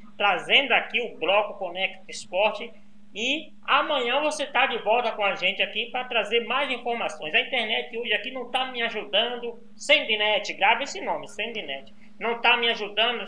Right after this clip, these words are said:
tá chegando travando aí para o pessoal. Mas espero que amanhã nossa internet esteja melhor, que Poró vai trazer muito mais informações sobre futebol, sobre esportes aqui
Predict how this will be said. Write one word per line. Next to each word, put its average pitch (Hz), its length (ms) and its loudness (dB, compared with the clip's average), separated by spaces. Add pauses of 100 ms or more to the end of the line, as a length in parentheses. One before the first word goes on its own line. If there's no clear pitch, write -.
(160)
tá 208 140 2
chegando 220 400 -4
travando 202 560 0
aí 185 160 2
para 175 200 2
o 175 40 -10
pessoal. 175 760 0 (300)
Mas 214 380 2
espero 226 340 2
que - 80 -2
amanhã 202 640 0 (140)
nossa 180 220 -6
internet 170 340 -6
esteja 185 280 -6
melhor, 165 320 -2
que 190 120 -8
Poró 170 360 0
vai 233 240 2
trazer 190 580 0 (200)
muito 262 360 0
mais 214 300 6
informações 208 640 0
sobre 226 300 -4
futebol, 214 640 4
sobre 220 200 -4
esportes 202 520 0
aqui 196 520 -2